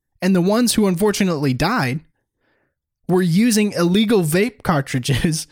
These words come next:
<laughs> with black market unapproved T H C oils.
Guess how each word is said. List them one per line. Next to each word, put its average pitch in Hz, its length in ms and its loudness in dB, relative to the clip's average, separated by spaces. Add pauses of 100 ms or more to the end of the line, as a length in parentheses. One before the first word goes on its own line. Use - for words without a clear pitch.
(100)
<laughs> - 160 -20
with 160 360 -2
black 160 460 -2
market 202 680 0
unapproved 170 800 -2 (220)
T 156 220 0
H 180 260 -2
C 143 280 -2
oils. 202 540 -4